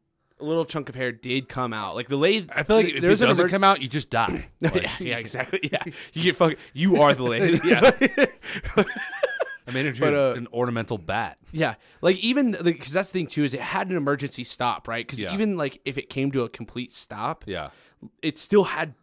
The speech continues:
Speaker 1: at that point to come to a complete stop.
Speaker 2: Yeah.
Speaker 1: Even for that, for the machine to shut off.
Speaker 2: Yeah.
Speaker 1: So she still was, like, stuck there.
Speaker 2: Yeah.
Speaker 1: And they had to, like, unravel,
Speaker 2: <laughs>
Speaker 1: unroll
Speaker 2: Like, walk
Speaker 1: it.
Speaker 2: backwards.
Speaker 1: Yeah, exactly.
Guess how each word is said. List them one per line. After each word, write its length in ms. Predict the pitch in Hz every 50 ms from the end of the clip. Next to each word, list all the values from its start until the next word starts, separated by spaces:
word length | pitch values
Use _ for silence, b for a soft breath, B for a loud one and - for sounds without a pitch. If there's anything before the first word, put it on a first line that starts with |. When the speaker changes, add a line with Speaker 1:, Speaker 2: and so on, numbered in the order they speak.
| _ _ _ _ - -
Speaker 1:
at 180 | 147 143 -
that 180 | 151 151 143 -
point 280 | - 151 143 139 - -
to 240 | - - 220 220 156
come 280 | - - 147 135 120 113
to 120 | - 117
a 40 | 113
complete 320 | - - 107 107 107 92 -
stop. 260 | - - 87 78 - 95
Speaker 2:
Yeah. 240 | 101 101 85 73 - _ _ -
Speaker 1:
Even 240 | 156 165 170 175 160
for 140 | - 151 143
that, 280 | 139 139 143 - -
for 120 | - 156 143
the 80 | 127 123
machine 320 | 127 120 - 135 135 123
to 80 | 117 110
shut 260 | - - 120 113 107
off. 280 | 101 104 78 - - -
Speaker 2:
Yeah. 240 | 98 92 85 76 - - - _
Speaker 1:
So 440 | - - 151 147 143 139 131 131 127
she 180 | 120 - 185 190
still 480 | - - - - 170 175 170 160 151 135
was, 120 | 131 120
like, 200 | 123 110 98 - -
stuck 420 | - - - - - 139 127 -
there. 340 | - 123 107 92 92 90 - - -
Speaker 2:
Yeah. 180 | 101 92 85 76
Speaker 1:
And 200 | 95 135 135 135
they 100 | 131 131
had 140 | 147 156 143
to, 40 | 139
like, 180 | 127 120 - -
unravel, 1040 | - 131 139 147 147 147 143 135 127 127 123 123 123 127 120 113 110 107 107 113 - -
Speaker 2:
<laughs> 100 | _ -
Speaker 1:
unroll 360 | 139 156 160 185 185 170 156 131
Speaker 2:
Like, 80 | 131 131
walk 380 | 139 147 151 156 143 127 120
Speaker 1:
it. 20 | 120
Speaker 2:
backwards. 560 | 151 139 151 139 143 143 135 120 104 - -
Speaker 1:
Yeah, 260 | 127 147 147 135 120
exactly. 640 | 120 120 113 113 123 123 120 - - 104 104 107